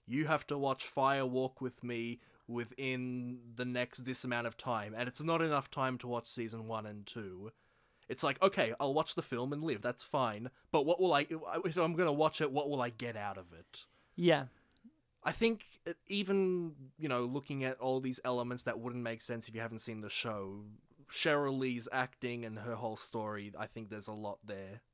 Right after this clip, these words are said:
Speaker 2: Yeah. This is one of those performances where you just go,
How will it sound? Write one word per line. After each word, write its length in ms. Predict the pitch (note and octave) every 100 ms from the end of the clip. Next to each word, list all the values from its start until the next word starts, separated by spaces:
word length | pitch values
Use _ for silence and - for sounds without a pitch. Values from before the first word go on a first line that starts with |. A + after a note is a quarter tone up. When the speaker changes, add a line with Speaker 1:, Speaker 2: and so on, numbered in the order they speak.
| _ _ _ A#3
Speaker 2:
Yeah. 300 | D3+ D#3+ C#3 - _ _ _ _ -
This 240 | F#3+ F#3+
is 120 | A3+ G3+
one 120 | G3+
of 60 |
those 160 | F#3+ F3
performances 880 | - - E3+ E3+ D#3 - D#3 D3 -
where 120 | D#3+ D3+
you 140 | D3
just 180 | D3+ -
go, 380 | D#3 D#3 D#3 D#3